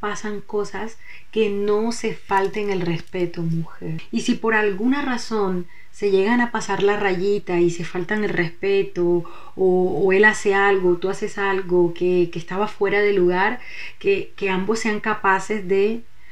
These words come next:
pues hay que ser capaces de hablar, de pedirse perdón y de solucionar las cosas. Así que bueno,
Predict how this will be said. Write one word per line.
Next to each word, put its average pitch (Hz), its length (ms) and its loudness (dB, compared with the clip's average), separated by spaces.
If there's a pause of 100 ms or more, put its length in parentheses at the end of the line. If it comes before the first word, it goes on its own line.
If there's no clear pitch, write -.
(200)
pues 208 340 -2
hay 208 140 -4
que 240 160 -6
ser 226 260 -2
capaces 220 840 -2
de 190 180 4
hablar, 180 680 4 (320)
de 180 120 -2
pedirse 196 440 2
perdón 208 640 0
y 214 100 -2
de 196 100 4
solucionar 180 540 0
las 175 180 -2
cosas. - 400 -10 (720)
Así 285 220 0
que 269 60 0
bueno, 320 220 6